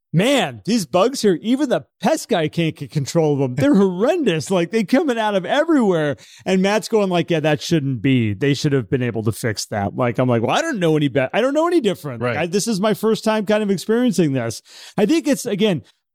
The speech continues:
Speaker 1: the things that Larry used to say all the time, still says, is, is that, you know, our, our job in Ninja, our job with relationships, we think is selling real estate. We think it is providing the, and you need to be good at it. You need to show up,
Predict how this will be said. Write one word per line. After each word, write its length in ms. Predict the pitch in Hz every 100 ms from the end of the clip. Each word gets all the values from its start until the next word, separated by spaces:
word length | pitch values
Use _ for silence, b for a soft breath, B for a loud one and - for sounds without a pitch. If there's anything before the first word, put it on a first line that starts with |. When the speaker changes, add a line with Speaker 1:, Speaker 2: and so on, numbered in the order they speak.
| _
Speaker 1:
the 160 | 147 170
things 360 | 208 240 240
that 420 | 185 165 160 156 - _
Larry 400 | 160 156 175 196
used 260 | 196 190 -
to 60 | 160
say 220 | 185 170
all 160 | 165
the 80 | 156
time, 420 | - 147 143 143
still 280 | 135 - 156
says, 440 | 123 147 135 131 113
is, 300 | 147 131 131
is 140 | 110
that, 260 | 139 135 135
you 60 |
know, 120 | 139
our, 220 | 135 147 143 -
our 100 | 151
job 540 | 117 160 156 220 254
in 200 | 214 160
Ninja, 360 | 139 143 131 135
our 160 | 127
job 380 | 135 156 151 170
with 160 | 170 -
relationships, 880 | 139 131 131 - 135 - 135 117 - b b b b _ -
we 180 | 185
think 380 | 208 - 277 339
is 200 | 262 190
selling 400 | - 175 156 147
real 240 | 139 139 143
estate. 360 | - 131 113
We 200 | 139 196
think 440 | - - 254 294 -
it 260 | 190 190 175
is 340 | 165 170 160
providing 500 | - 156 143 147 147
the, 140 | 147
and 160 | - 202
you 120 | 214
need 240 | 190 277 262
to 80 |
be 100 | 180
good 220 | 175 151 131
at 160 | 120
it. 120 | 120
You 120 | 156 175
need 180 | 202
to 80 | 208
show 220 | 196 165
up, 140 | 131